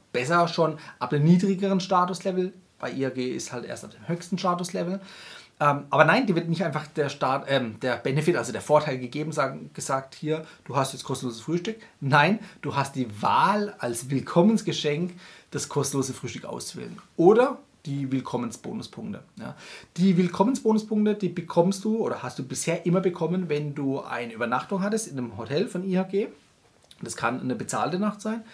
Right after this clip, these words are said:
kann aber auch eine Prämienacht sein, also mit Punkten gebucht, also kostenlose Nacht. Und dann hast du immer im Prinzip die Auswahl gehabt zwischen, äh, Bonuspunkten, also kostenlosen Punkten für dein Punktekonto oder einem Freigetränk.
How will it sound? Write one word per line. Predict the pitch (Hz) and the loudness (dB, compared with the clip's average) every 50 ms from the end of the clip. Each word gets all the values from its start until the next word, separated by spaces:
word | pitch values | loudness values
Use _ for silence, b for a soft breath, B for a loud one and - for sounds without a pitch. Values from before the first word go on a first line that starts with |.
| B B | B B
kann | - - 160 | -4 0 2
aber | 160 151 143 135 | 2 2 2 -2
auch | 139 - | -6 -4
eine | 156 147 139 | -4 -4 -4
Prämienacht | 139 - - 135 127 135 135 135 131 131 131 - - | -2 -2 0 0 2 2 2 2 2 0 -2 -2 -2
sein, | 139 127 120 110 | -2 -2 -2 -4
also | 110 - - 127 | -8 -10 -10 -12
mit | 123 - | -12 -6
Punkten | - - 127 127 123 139 | -4 -2 -2 -2 -2 -4
gebucht, | 127 123 117 120 113 110 104 - | -6 -6 -4 -6 -8 -8 -8 -10
also | 117 - - - | -12 -12 -14 -6
kostenlose | - - 135 131 - - 135 127 120 113 123 | -4 -2 -2 -2 -2 -4 -4 -6 -6 -6 -8
Nacht. | 120 120 120 - - B B B B B B B B B B B B | -10 -10 -10 -12 -14 B B B B B B B B B B B B
Und | - - 131 135 | -4 0 2 2
dann | 143 151 160 | 2 4 4
hast | 165 165 170 165 - - - - | 4 4 2 2 -2 -6 -4 0
du | 175 | 0
immer | 165 165 160 160 170 | 2 2 2 2 2
im | 165 160 | 2 2
Prinzip | 165 160 - 180 170 170 - - | 0 0 0 0 -2 -2 -4 -6
die | 151 - | -4 -2
Auswahl | - 143 170 165 - 190 180 175 | 0 2 0 2 2 0 0 0
gehabt | 165 175 180 175 - - | 0 -2 -4 -4 -6 -8
zwischen, | - 151 143 135 - 135 127 120 117 | -6 -6 -6 -4 -4 -6 -6 -6 -6
äh, | 113 117 117 113 - | -8 -10 -12 -6 0
Bonuspunkten, | 139 156 202 240 226 - - - 220 208 208 214 | 2 4 4 4 2 -2 -2 -2 -2 -2 -2 -4
also | 170 110 127 123 - _ _ - | -6 -6 -8 -12 -14 _ _ -8
kostenlosen | - - 151 143 - - 139 135 139 135 - | -2 0 0 0 0 -2 -2 -2 -2 0 2
Punkten | - 208 226 226 220 220 | 4 4 4 4 2 0
für | - - | 0 2
dein | 127 117 110 107 | 2 0 0 0
Punktekonto | - 185 233 247 247 240 - 240 240 240 247 269 311 330 B B B B B B B B B B B _ | 0 2 2 2 2 2 0 0 0 2 0 0 0 -2 B B B B B B B B B B B _
oder | - 170 170 160 160 | 2 4 6 8 8
einem | 160 156 147 | 6 6 2
Freigetränk. | - - 107 - - - 117 - 120 107 104 101 - | 0 -2 -4 -6 -8 -8 -10 -10 -10 -10 -12 -12 -16